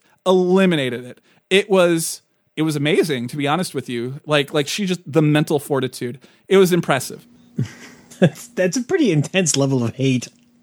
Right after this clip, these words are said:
Speaker 1: I, I know, right? I know. Can you imagine that we had a bitter breakup six, after six years?
Speaker 2: What?
Speaker 1: Because I can't.
Speaker 2: I
Speaker 1: What?
Speaker 2: can't.
Speaker 1: Yeah.
Speaker 2: No, really?
Speaker 1: Yeah.
Speaker 2: That's, uh, that's surprising to hear.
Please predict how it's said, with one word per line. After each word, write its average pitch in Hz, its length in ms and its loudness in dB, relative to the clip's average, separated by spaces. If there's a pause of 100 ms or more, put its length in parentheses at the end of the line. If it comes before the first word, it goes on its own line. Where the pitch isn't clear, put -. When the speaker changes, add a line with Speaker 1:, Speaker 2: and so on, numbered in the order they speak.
(300)
Speaker 1:
I, 226 160 2
I 240 120 0
know, 208 300 2
right? 180 480 2
I 165 140 0
know. 160 360 2
Can 196 180 -6
you 240 40 0
imagine 196 360 2
that 202 100 0
we 185 80 2
had 202 100 2
a 185 60 -2
bitter 185 200 0
breakup 180 360 0
six, - 260 -8 (200)
after 175 340 0
six - 260 -4
years? 202 160 0
Speaker 2:
What? 466 160 0
Speaker 1:
Because 480 140 0
I 480 180 2
can't. 480 200 2
Speaker 2:
I - 360 2
Speaker 1:
What? 175 320 0
Speaker 2:
can't. 311 300 0
Speaker 1:
Yeah. 302 60 -2
Speaker 2:
No, 392 320 2
really? 381 560 0 (180)
Speaker 1:
Yeah. 143 280 0 (220)
Speaker 2:
That's, 277 260 -2
uh, 370 340 2
that's 165 180 0
surprising 165 540 2
to 226 100 2
hear. - 380 0